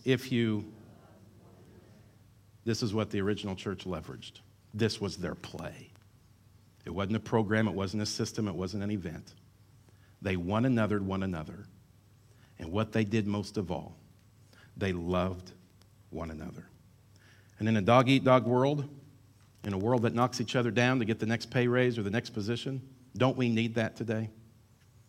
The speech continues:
Have you noticed that our world needs some love? Do you agree with that? Love one another. How important is this? First Corinthians thirteen, the Apostle Paul says, "If I speak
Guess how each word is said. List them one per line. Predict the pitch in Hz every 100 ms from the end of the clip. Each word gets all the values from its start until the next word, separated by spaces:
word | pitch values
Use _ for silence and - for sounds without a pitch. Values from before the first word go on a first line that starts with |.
| _
Have | - 120
you | 139
noticed | 131 135 135 135
that | 127
our | 120
world | 117 117 120 107
needs | 113 104 -
some | 110 98
love? | 101 101 101
Do | 104
you | 107
agree | 92 107
with | 104 104
that? | 107 101 - - - - - - - - - _ _ _ _ - -
Love | 95 110 107 110 101 -
one | - 104
another. | 98 101 104
How | 117
important | 117 113 120 113
is | 101
this? | 117 117
First | - 120
Corinthians | - 113 113 110
thirteen, | 117 110 - 117
the | 110
Apostle | 101 113 107 107
Paul | 117 110
says, | - 117
"If | 107 104
I |
speak | 98 - 123 120